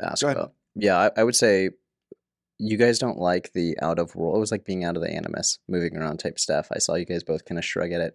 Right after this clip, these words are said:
Speaker 1: the, uh, when you mentioned the office admin stuff,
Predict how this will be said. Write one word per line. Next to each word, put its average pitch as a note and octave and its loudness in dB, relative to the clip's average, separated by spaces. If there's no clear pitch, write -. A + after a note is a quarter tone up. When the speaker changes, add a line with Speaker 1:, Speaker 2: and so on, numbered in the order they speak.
Speaker 1:
the, F2 0
uh, E2 -2
when G2 -4
you F2+ -2
mentioned F2 -4
the E2 -4
office E2+ 0
admin F2+ -2
stuff, F2+ -2